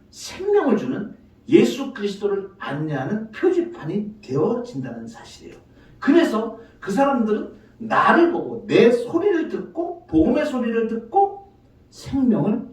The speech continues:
얻게 됩니다. 놀라운 일입니다. 그러니까 나는 외치는 자의 소리로 이 땅을 살아가는 존재라는 그 사명을 분명하게 이 세례 요한이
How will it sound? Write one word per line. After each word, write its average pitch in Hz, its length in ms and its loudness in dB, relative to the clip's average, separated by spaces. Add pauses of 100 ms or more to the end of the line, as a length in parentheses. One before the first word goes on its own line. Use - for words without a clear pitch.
(140)
얻게 - 480 -10
됩니다. 214 420 -12
놀라운 359 540 0
일입니다. - 260 -14 (280)
그러니까 269 560 -2 (240)
나는 - 720 2 (880)
외치는 277 640 4
자의 247 260 -2
소리로 320 720 -4 (140)
이 - 260 -14
땅을 143 440 -6
살아가는 - 760 -12 (180)
존재라는 131 880 0 (240)
그 202 380 0
사명을 - 960 -4
분명하게 - 880 -2 (600)
이 117 180 -6
세례 143 360 0
요한이 110 340 -4